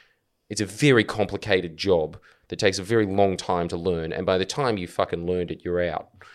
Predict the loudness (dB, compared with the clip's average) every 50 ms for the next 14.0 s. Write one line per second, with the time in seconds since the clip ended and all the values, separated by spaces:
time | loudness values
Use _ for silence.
0 | -20 -20 -20 _ _ 2 4 4 4 4 2 -4 -10 _ _ _ _ _ _ _
1 | _ _ _ _ _ _ _ _ _ -20 -8 0 2 2 2 2 0 0 0 0
2 | 0 0 -4 -10 -6 -2 -2 -2 -2 -4 -10 -12 -14 -18 -20 -20 -20 _ _ -4
3 | -4 -4 -4 -10 -16 -18 -20 -20 -20 -8 0 4 4 4 4 4 2 0 2 4
4 | 4 4 4 4 2 2 2 2 0 -2 -6 -2 0 0 0 2 2 2 0 0
5 | 0 -4 -8 -8 -10 -12 -12 -12 _ _ _ _ _ _ _ _ _ _ _ _
6 | _ _ _ _ _ _ _ _ 2 4 4 4 4 2 2 4 4 6 4 4
7 | 4 2 0 -4 -6 -8 _ _ -18 -6 -2 0 0 0 0 0 0 2 4 4
8 | 4 6 6 4 4 4 2 2 2 4 4 4 4 2 0 0 -2 0 2 2
9 | 2 2 2 0 -2 -2 -8 -10 -8 -8 -6 -8 -8 -10 _ _ -20 -18 -8 -4
10 | -2 2 4 4 4 4 2 0 -6 -14 _ _ _ _ _ _ _ _ _ -20
11 | -20 -2 4 4 6 6 4 2 -2 -6 -6 -10 -14 -16 _ _ _ _ _ _
12 | _ _ _ _ 0 2 2 4 6 6 6 6 4 4 0 -6 -6 -2 -2 0
13 | 0 0 0 0 -2 -2 -2 -2 -4 -2 -4 -4 -4 -4 -4 -6 -8 -10 -12 _